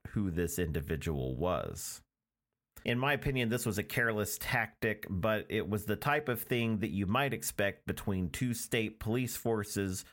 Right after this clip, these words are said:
who were not working well with each other.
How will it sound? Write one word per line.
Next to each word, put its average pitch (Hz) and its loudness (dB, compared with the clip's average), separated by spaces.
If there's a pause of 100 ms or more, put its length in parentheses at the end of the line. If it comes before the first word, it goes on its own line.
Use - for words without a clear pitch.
(260)
who 156 2
were 135 4
not 104 0
working 95 0
well 80 2
with 76 -2
each 80 -2
other. 78 -2